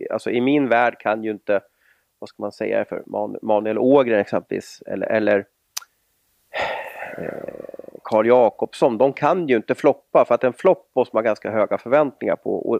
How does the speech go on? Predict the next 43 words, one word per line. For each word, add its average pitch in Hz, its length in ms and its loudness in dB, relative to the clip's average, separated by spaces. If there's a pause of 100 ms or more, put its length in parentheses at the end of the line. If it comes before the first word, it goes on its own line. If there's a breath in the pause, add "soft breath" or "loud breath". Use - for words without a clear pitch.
(100)
för - 100 -6
mig 139 320 4
är 110 120 4
Jan 107 240 2
Mursak 117 420 -2
en 104 80 -12
spelare 98 400 -4
som 92 140 -12
man 101 100 -10
har 139 200 2
väldigt 101 280 -8
höga 90 320 0 (540)
förväntningar 92 520 -4
på. - 440 0
Han 120 420 -2
ska - 200 -4
bli 87 200 -12
en 87 120 -12 (320)
stjärna. 120 500 -2 (540)
Så 131 120 -4
därför 131 220 0
tror 139 360 0
jag 107 60 2
att 101 100 -6
det 101 80 -6
finns 101 300 -8
en 101 60 -8
flopprisk - 720 -4 (240)
på 92 160 -6
honom. 95 160 -8
Han 107 120 -2
är 113 60 0
extremt - 380 -2
duktig - 260 -4
hockeyspelare, 107 680 0
men 104 140 -4
jag 113 180 -2
tror 120 300 -4
att 87 100 -12
det - 60 -12
kan - 160 -12
vara, 85 200 -12 (680 soft breath)
eh, - 160 -18